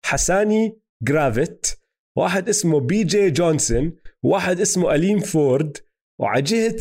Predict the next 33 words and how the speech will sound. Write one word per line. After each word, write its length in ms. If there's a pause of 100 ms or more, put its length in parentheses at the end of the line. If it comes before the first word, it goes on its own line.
(120)
النتس 720
الاحتياطيين 960
كانوا 280
لانغستون 560
جالوي، 640 (340)
شاكيل 560
هاريسون 680 (280)
وجيمس 460
أنيس. 540 (500)
ألين 340
فورد 480
هذا 200
اللي 140
هلا 200
ذكرت 400
اسمه، 380 (300)
لو 80
تدخل 340
على 160
إن 80
بي 60
إيه 120
دوت 260
كوم 240
ما 80
عنده 300
صورة 340
على 220
إن 100
بي 140
إيه 80
دوت 260
كوم. 260